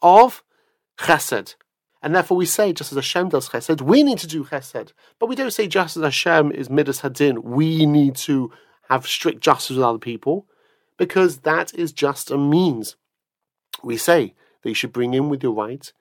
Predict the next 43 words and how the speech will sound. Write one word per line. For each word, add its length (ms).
and 120
you 140
should 200
push 240
away 260
with 140
the 80
left. 360
Right 420
is 160
chesed 480
and 140
left 280
is 120
din. 280
Sometimes 560
it's 140
necessary 540
to 120
push 300
people 240
away. 220
Sometimes 480
it's 160
necessary 560
to 120
have 160
strict 300
justice. 480
But 180
that's 300
not 240
the 80
goal. 320
You 100
don't 340
build 600
a 80
relationship 720
for 100
the 120
sake 280
of 220